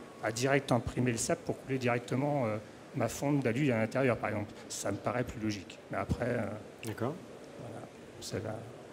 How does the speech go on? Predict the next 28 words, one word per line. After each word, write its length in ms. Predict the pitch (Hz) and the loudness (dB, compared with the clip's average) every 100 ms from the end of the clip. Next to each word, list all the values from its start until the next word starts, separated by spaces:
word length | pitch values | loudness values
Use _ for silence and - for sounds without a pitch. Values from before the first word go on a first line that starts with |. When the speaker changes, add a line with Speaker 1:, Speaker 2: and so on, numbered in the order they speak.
| - 143 | -10 -4
Speaker 2:
Une, 240 | 123 127 117 | 2 4 4
une 80 | 123 | 4
expérience 440 | 120 - 123 123 | 4 6 6 4
semblable 300 | 123 123 131 | 0 4 6
aussi 300 | 127 117 156 | 4 4 0
pour 220 | 170 123 | 2 2
vous, 300 | 120 127 151 151 - - | 4 4 4 2 -4 2
pièce 200 | 139 131 | 8 8
directe, 400 | 120 123 143 139 | 10 10 10 8
pièce, 260 | 139 131 - | 4 4 4
euh, 240 | 123 120 | 4 4
indirecte 460 | 120 120 127 135 127 | 6 8 10 10 6
réalisée 380 | 113 120 113 120 | 4 4 4 4
par 160 | 120 | 6
des 100 | 117 | 6
moules, 260 | 120 143 170 - - - - | 4 4 0 -4 -12 -14 -8
voire 260 | 110 135 127 | 4 6 6
prototype, 440 | 139 139 185 226 | 6 6 4 6
parce 140 | 135 | 6
que 140 | - 123 | 6 2
c'est 280 | - 127 123 | 0 0 -2
aussi, 400 | 110 - 185 165 | -2 0 4 6
euh, 320 | 127 120 127 | 6 6 4
un, 260 | 170 147 151 | 4 6 4
euh, 300 | 127 117 113 110 113 | 4 2 2 0 0
des 300 | 113 113 110 104 104 101 107 - | 2 4 2 0 -4 -8 -10 -4
débouchés, 560 | 120 117 110 151 147 | -4 -2 -4 0 2
euh, 80 | 131 | 2